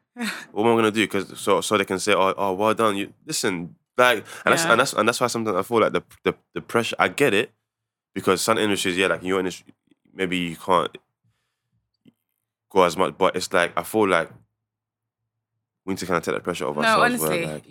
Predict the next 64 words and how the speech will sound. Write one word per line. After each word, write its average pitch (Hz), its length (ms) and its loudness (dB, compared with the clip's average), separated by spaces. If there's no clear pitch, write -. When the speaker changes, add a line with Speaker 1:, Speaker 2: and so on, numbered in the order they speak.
Speaker 2:
'cause 98 100 -2
at 95 40 6
the - 20 -
end 110 120 4
of 101 80 4
the 107 60 4
day, 101 60 4
Speaker 1:
honestly. - 0 -
Speaker 2:
we 92 100 -2
st-, 78 220 -8
yeah, 104 120 2
you, 90 160 -2
you're, 85 160 -8
you're 90 100 0
working. 98 340 2
What, 95 160 0
what 101 80 0
are - 20 2
you 110 80 2
doing 104 220 0
it 78 80 -6
for? 82 160 -2
Just, - 180 -4
you're 90 100 -2
gonna 95 200 2
just 87 140 -8
work 90 260 2
and 82 120 -4
then 80 220 -2
that's 82 240 -2
it. 85 160 -2
Just - 320 -8
Speaker 1:
Yeah. 156 220 -6
Speaker 2:
pay 95 60 4
all 90 100 4
your 90 120 2
bills 87 260 2
and 82 140 0
then 78 420 -2
Speaker 1:
<laughs> - 60 -12
And 175 120 -6
then 190 220 -4
Speaker 2:
not 190 200 4
Speaker 1:
continue. 208 180 2
Speaker 2:
even, - 160 0
yeah, 117 200 4
you 175 60 -4
know 170 100 0
what - 20 0
I - 20 0
mean? 139 600 0
Why, 156 120 -2
why 147 220 4
not? - 20 2
Do - 0 -
you - 0 -
know 170 100 2
what 98 160 0
I'm 113 80 2
trying 120 100 0
to 113 80 2
say? 131 160 0
Speaker 1:
Yeah. 170 160 2
Speaker 2:
But 120 120 6